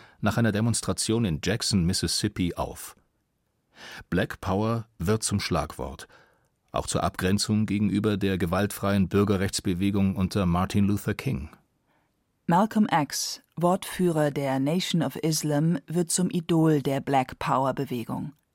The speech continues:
Speaker 2: auch weil er Martin Luther Kings Weg der Gewaltfreiheit kritisiert. Malcolm X wird am einundzwanzigsten Februar neunzehnhundertfünfundsechzig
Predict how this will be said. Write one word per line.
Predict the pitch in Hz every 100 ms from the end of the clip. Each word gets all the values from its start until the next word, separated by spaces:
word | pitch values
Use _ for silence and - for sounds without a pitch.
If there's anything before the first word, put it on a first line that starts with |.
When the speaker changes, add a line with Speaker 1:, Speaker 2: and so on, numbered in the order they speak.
| _ - - -
Speaker 2:
auch | 156 208 -
weil | 175 180
er | 175 165
Martin | 151 175 180
Luther | 165 170 160
Kings | 151 175 175 156 131
Weg | 160 202 -
der | 156
Gewaltfreiheit | 147 143 190 220 - 175 165 151 160 160
kritisiert. | - 160 185 190 160 104 - _ _ _ _ _ _ _ - - - - -
Malcolm | 170 240 240 -
X | 139 - - - 165
wird | 160
am | 160 -
einundzwanzigsten | 165 208 196 202 196 190 - 180
Februar | - 165 156 151 147 143
neunzehnhundertfünfundsechzig | 143 147 160 156 143 - 208 - 160 151 147 - - 147 -